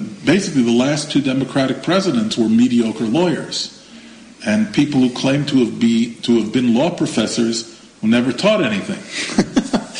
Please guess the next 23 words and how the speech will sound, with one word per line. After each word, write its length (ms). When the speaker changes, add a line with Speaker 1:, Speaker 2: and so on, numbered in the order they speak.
Speaker 2:
Or 80
maybe 260
didn't 280
even, 220
weren't 200
even 200
actually 340
a 40
law 180
professor. 520
Speaker 1:
And 720
probably 320
weren't 320
very 280
Ivy 300
League 320
in 120
many 200
respects 560
also. 340
I 60
was, 200
we're, 180